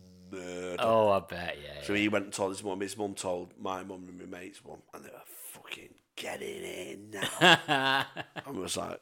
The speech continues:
Speaker 1: "No, he is real. I was only joking."
Speaker 2: Yeah, yeah, yeah.
Speaker 1: Fucking horrible, man.
Speaker 2: My, um, my mum, uh, and stepdad used to. This is a great trick, really, looking back. They used to put raisins on the,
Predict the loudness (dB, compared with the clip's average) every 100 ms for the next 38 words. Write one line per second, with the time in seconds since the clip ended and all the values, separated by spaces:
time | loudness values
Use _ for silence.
0 | _ -4 0 0 0 -2 -4 -8 -10 -10
1 | -10 -12 -14 -14 -12 -10 -10 -10 -12 -14
2 | -18 -18 -14 -10 -8 -8 -8 -8 -8 -12
3 | -16 -16 -14 -14 -14 -16 -20 -20 -20 -20
4 | -20 -20 _ _ _ _ -10 -6 -4 -4
5 | -4 -8 -14 -18 _ _ -20 _ _ -18
6 | -12 -12 -10 -10 -12 -14 -20 _ -20 -18
7 | -16 -18 -18 -20 -12 -12 -8 -10 -12 -18
8 | _ -20 -20 -20 -16 -16 -18 -20 -20 -20
9 | _ _ -18 -16 -14 -6 -4 -4 -6 -10
10 | -10 -10 -12 -12 -16 -18 -14 -14 -14 _
11 | _ _ _ -16 -12 -12 -14 -16 -10 -8
12 | -8 _ _ -20 -10 -8 -6 -8 -10 -10
13 | -12 -12 -12 -12